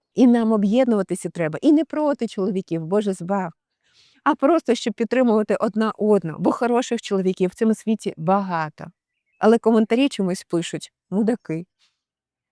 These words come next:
І цим мудакам піддакують інші жінки.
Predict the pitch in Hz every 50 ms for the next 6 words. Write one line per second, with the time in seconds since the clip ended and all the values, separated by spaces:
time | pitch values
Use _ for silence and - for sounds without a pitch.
0 | _ _ _ _ - - - - - - - - - - 214 226 - - 294 277
1 | 262 254 202 254 254 - 254 269 277 294 294 269 _ - 226 208 196 220 233 247
2 | 262 - - 180 165 165 - - - - 233 226 226 - - 208 175 170 170 165
3 | 165 156 - - 151 147 143